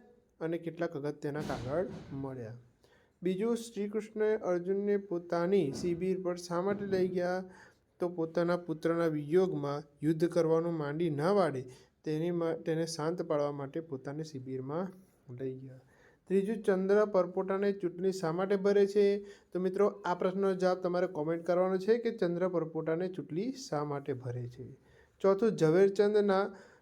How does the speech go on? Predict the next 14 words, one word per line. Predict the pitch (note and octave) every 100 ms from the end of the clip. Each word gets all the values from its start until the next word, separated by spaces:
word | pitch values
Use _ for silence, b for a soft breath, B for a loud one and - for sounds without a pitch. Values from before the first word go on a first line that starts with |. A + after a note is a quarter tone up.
| -
મિત્ર | F3+ F3+ G#3
તેમને | G3 F3 F#3 F#3+
વિલાપી | E3 E3+ F3+ F3+ G#3+ G3+ G3 E3+
નામ | F3 F#3
કેમ | F#3+ G#3 A3+ A3
આપ્યું | G3 F#3 G3 F3+
હતું? | F3+ F#3 F#3 G3 -
તો | F#3
તેઓ | F#3+ F#3
કલાપીના | F#3+ E3 D#3+ D#3 D#3+ F#3+ G3
કાવ્યો | G3 E3 D#3 F3+
મોઢે | E3+ C#3 A#2+ F3
બોલતા | F3+ E3+ D3+ E3 D3+
હતા, | D3 B2+